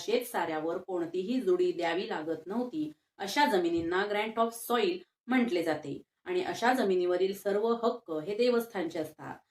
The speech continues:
आता यानंतर सर्वात महत्त्वाची माहिती म्हणजे देवस्थान इनाम वर्ग तीन संबंधित महत्त्वाच्या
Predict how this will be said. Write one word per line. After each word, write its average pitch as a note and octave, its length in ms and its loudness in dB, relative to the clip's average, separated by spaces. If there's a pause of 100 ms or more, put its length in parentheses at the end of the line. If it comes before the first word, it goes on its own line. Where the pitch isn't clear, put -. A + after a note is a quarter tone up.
आता G3+ 180 6 (120)
यानंतर F#3+ 500 2
सर्वात F#3+ 540 2
महत्त्वाची F3+ 480 -2
माहिती E3+ 420 -6
म्हणजे F3+ 440 -2
देवस्थान G#3 580 0
इनाम F3+ 360 -2
वर्ग F3+ 320 0
तीन F#3+ 340 -2
संबंधित F3 640 -2
महत्त्वाच्या E3+ 520 -6